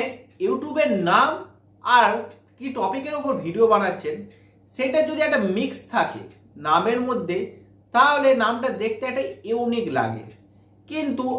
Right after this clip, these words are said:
আপনি যদি আপনার নিজের নামে YouTube চ্যানেল দিতে চান, সেটাও দিতে পারেন, কিন্তু তার আগে আপনাকে YouTube-এ সার্চ করে দেখতে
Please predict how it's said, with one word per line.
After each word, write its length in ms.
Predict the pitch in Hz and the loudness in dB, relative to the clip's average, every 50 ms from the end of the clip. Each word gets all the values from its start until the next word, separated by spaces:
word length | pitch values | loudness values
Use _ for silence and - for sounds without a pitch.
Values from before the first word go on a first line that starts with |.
| - - - - 139 165 | -6 -8 -6 2 4 4
আপনি 200 | 202 220 247 262 269 269 | 4 4 2 -2 -2 -4
যদি 140 | 277 247 269 262 254 | -2 0 2 2 2
আপনার 200 | 254 254 262 247 220 | 2 0 -2 -2 -2
নিজের 220 | 202 202 240 233 214 196 170 | -2 0 0 0 0 0 0
নামে 200 | 160 175 202 233 240 233 | 0 0 0 0 0 0
YouTube 300 | 233 226 - 240 214 - - | 0 0 -2 -6 -8 -2 0
চ্যানেল 220 | 220 220 220 220 214 220 | 0 0 0 -2 -4 -4
দিতে 160 | 226 220 226 220 | -4 -4 -4 -2
চান, 120 | 226 226 226 226 - - - - - | -2 -2 -4 -6 -10 -12 -20 -20 -18
সেটাও 380 | - 127 123 - - 208 226 233 233 | -12 -10 -10 -4 0 2 2 2 2
দিতে 180 | 247 247 254 240 - | 0 -2 -2 0 2
পারেন, 240 | 240 220 208 208 220 233 220 - - - | 2 2 2 0 -4 -6 -8 -10 -8 -4
কিন্তু 220 | 277 277 247 269 262 - - | -4 -2 0 0 2 4 6
তার 180 | 226 208 220 254 262 | 8 8 8 6 4
আগে 140 | 254 254 262 247 240 | 2 4 4 4 2
আপনাকে 300 | 233 240 254 254 254 240 196 - - 165 | 2 0 -4 -4 -4 -4 -6 -6 -2 -2
YouTube-এ 420 | 170 202 226 - 262 262 247 233 226 226 - - | -2 -2 -2 -4 -6 -2 0 2 0 0 0 -2
সার্চ 240 | - 214 240 247 - - | -2 -2 -2 -2 -6 -6
করে 140 | - 254 240 226 | -2 -2 0 2
দেখতে 300 | 226 220 220 - - | 2 2 0 0 2